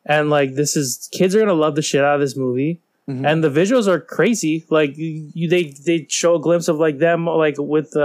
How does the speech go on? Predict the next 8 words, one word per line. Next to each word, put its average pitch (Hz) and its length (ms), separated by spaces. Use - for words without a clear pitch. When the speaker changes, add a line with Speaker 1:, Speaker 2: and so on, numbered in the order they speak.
Speaker 1:
all 156 120
the 147 80
mermaids 196 440
and 190 80
all 190 120
that 180 100
stuff. 185 400
Um, 143 520